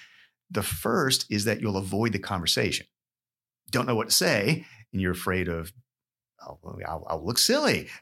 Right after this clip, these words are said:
I'll look uninformed, I'll, uh, whatever, so I'll just avoid the conversation." From a selling perspective, that means people aren't prospecting well enough,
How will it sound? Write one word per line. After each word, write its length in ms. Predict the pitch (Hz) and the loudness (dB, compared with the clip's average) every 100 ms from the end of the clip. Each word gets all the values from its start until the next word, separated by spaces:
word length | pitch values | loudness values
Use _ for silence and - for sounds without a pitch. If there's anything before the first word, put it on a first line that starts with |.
| - | -8
I'll 160 | 80 87 | -4 -4
look 180 | 98 | -2
uninformed, 1000 | 98 139 - - 247 247 175 110 90 85 | -2 -2 -2 -4 -2 0 2 2 0 -2
I'll, 320 | 98 92 98 - | -4 -4 -6 -8
uh, 120 | - - - | -12 -12 -12
whatever, 300 | 60 80 - | -6 -4 -2
so 180 | - 123 | 0 0
I'll 140 | 135 | 0
just 200 | 127 127 | -2 -2
avoid 420 | 117 104 104 117 110 | -4 -4 0 0 0
the 80 | |
conversation." 580 | - 85 82 - - - - | -2 -4 -2 -2 -4 -8 -4
From 160 | 85 | -4
a 80 | 73 | -2
selling 720 | - - - 196 262 90 - _ _ _ - | 2 2 2 0 0 -2 -4 _ _ _ -10
perspective, 640 | - - - - - - - _ _ _ _ - | -6 -4 -6 -10 -14 -18 -20 _ _ _ _ -4
that 200 | 101 - | -2 2
means 400 | 98 98 92 - | 2 2 0 -2
people 360 | - 104 98 | -4 -4 -4
aren't 220 | 87 82 - | -6 -8 -8
prospecting 800 | - 92 - - - - 73 - | -4 0 0 -2 -8 -10 -10 -12
well 200 | 69 67 | -14 -14
enough, 340 | 65 65 | -12 -14